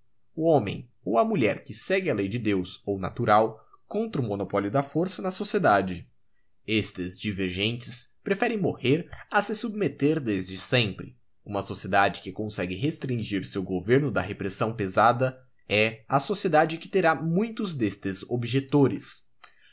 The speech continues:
Mas todos são uma resistência na medida em que sobrevivem em uma sociedade onde as leis controlam tudo e dão ordens contraditórias. Toda ação humana, não coercitiva,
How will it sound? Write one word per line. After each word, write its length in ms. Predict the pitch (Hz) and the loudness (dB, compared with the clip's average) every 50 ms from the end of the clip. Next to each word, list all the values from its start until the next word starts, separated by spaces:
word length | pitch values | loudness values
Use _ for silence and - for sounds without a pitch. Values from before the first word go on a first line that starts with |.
| _ _ _ _ - | _ _ _ _ -4
Mas 360 | 101 98 90 85 - - - | 0 0 2 2 2 0 0
todos 680 | - - 139 143 143 139 135 135 135 - - - - _ | 2 4 6 6 6 4 2 -2 -4 -4 -6 -8 -8 _
são 280 | - - - 202 190 185 | 0 2 2 4 4 2
uma 140 | 185 180 | 2 0
resistência 680 | 135 147 160 147 - 160 - - - 165 180 180 - 147 | 0 2 2 2 4 4 4 4 2 0 0 0 0 0
na 80 | 127 110 | 0 0
medida 500 | 95 92 87 95 120 123 110 110 113 - | 0 -2 0 2 2 2 2 2 0 0
em 140 | 127 127 131 | -2 -4 -2
que 120 | - 147 143 | -2 0 2
sobrevivem 800 | - - 190 180 165 156 127 107 120 120 123 131 127 123 123 123 | 2 2 2 2 2 0 0 2 0 0 2 0 0 -2 -2 -4
em 140 | 143 147 156 | -4 -4 -2
uma 120 | 170 170 | -2 -2
sociedade 640 | 165 - 190 - - 180 127 120 131 143 147 139 131 131 | -2 0 0 0 0 2 4 4 4 4 4 2 2 2
onde 200 | 165 175 175 190 | 0 0 2 2
as 160 | 190 170 143 | 2 2 2
leis 240 | 139 147 160 165 160 | 2 0 2 2 0
controlam 560 | - - 175 160 - - 127 110 104 98 95 | 0 0 -2 -4 -2 0 2 2 2 2 -2
tudo 460 | 90 - - 156 165 180 165 180 180 - - - - - - | -4 -2 0 2 2 2 0 -2 -4 -6 -10 -20 -12 -6 0
e 60 | 202 | 4
dão 240 | 185 208 214 - - - | 6 6 6 4 2 4
ordens 500 | 180 202 208 202 185 196 208 202 - - | 6 8 8 6 6 2 0 0 0 0
contraditórias. 1000 | - 196 196 185 - 190 180 165 180 170 - 123 113 107 101 95 92 87 87 - - _ _ _ _ _ _ _ _ _ _ - | 0 0 -2 0 2 2 2 2 0 0 4 6 8 8 8 6 4 0 -4 -6 -14 _ _ _ _ _ _ _ _ _ _ 2
Toda 320 | 107 110 117 110 92 87 | 4 4 4 4 2 2
ação 260 | 90 - - 98 110 | 2 2 2 2 0
humana, 480 | 117 117 123 120 110 95 90 85 - - - | 4 6 6 6 6 6 2 -4 -8 -6 -2
não 220 | 110 120 117 101 | 0 0 0 0
coercitiva, 880 | - - 87 87 92 - - 131 127 - 151 151 147 156 170 165 - | -2 -4 -4 -2 -2 -2 -2 0 0 2 4 4 4 4 2 -2 -2